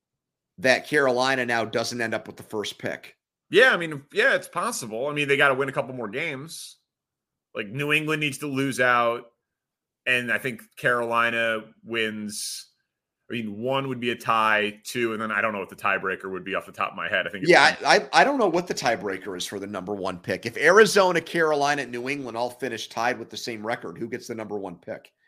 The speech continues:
Speaker 1: Is that determined at the end of the season? Is it, is it nothing to do with, like, strength of schedule or head-to-head
Speaker 2: It's,
Speaker 1: tiebreakers?
Speaker 2: yeah, I mean, it's not a co-, it's not like a coin flip. There's, there's something. I'm not sure what it is,
Speaker 1: They
Speaker 2: though.
Speaker 1: used to flip a coin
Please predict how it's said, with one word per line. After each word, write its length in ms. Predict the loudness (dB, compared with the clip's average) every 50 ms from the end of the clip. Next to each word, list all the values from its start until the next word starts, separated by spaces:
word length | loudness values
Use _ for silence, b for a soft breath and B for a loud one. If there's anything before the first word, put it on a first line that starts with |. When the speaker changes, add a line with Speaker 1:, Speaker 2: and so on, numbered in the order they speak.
| _ -8
Speaker 1:
Is 80 | -4
that 160 | -2 -2 -2
determined 380 | -4 -8 -8 -8 -6 -6 -4 -6
at 100 | -6 -6
the 80 | -6 -8
end 80 | -8
of 60 | -8
the 40 | -8
season? 400 | -10 -8 -6 -6 -8 -8 -10 -14 -16 _ _ _ _ _ _ _ _ _ _
Is 160 | -6 -4 -4 -2
it, 200 | -4 -6 -8 _ -8
is 160 | -6 -2 -2
it 120 | -2 -2
nothing 340 | 2 2 2 2 0 -2 -4
to 80 | -4 -4
do 240 | -4 -2 -2 -2 0
with, 220 | 0 0 0 0
like, 360 | 2 2 2 0 -2 -8 -20 _ _ _
strength 380 | -12 -4 -2 0 0 0 -2 -4
of 40 |
schedule 520 | -6 -2 0 0 0 0 -2 -4 -2 0 0
or 320 | 0 0 0 -2 -4 -8 -12 _ _ _ _ _ -6
head-to-head 640 | 0 0 0 0 0 -2 2 4 4 4 2 -2 -10 -18 _ _ _ _ _ _ _ _ -6 2
Speaker 2:
It's, 40 |
Speaker 1:
tiebreakers? 340 | 4 4 4 6 4 4 6
Speaker 2:
yeah, 180 | 6 8 8 6
I 60 | 6
mean, 80 | 2 0
it's 100 | 0 2
not 160 | 4 4 4
a 60 | 4
co-, 160 | 2 -4 -8 -6
it's 100 | -2 0
not 160 | 2 2 2
like 120 | 2 0
a 40 | -2
coin 340 | -8 -8 -6 -4 -4 -4 -6
flip. 300 | -6 -4 -2 0 0 2
There's, 380 | 2 0 0 -2 -4 -8 -6 -2
there's 240 | 0 0 0 0 -2
something. 640 | 0 0 0 0 -2 -6 -10 -12 -12 -12 -16 -20 _ _ _ _ _ _ _ _ _ -12
I'm 40 |
not 120 | -12 -10 -10
sure 200 | -12 -16 -14 -14
what 140 | -14 -14 -16
it 160 | -16 -18 -18
is, 120 | -10 -2
Speaker 1:
They 100 | 0 2
Speaker 2:
though. 80 | 4 4
Speaker 1:
used 180 | 6 6 6
to 80 | 6 4
flip 240 | 2 2 -2 -2 -2
a 40 | -6
coin 380 | -6 -4 -4 -4 -6 -8 -12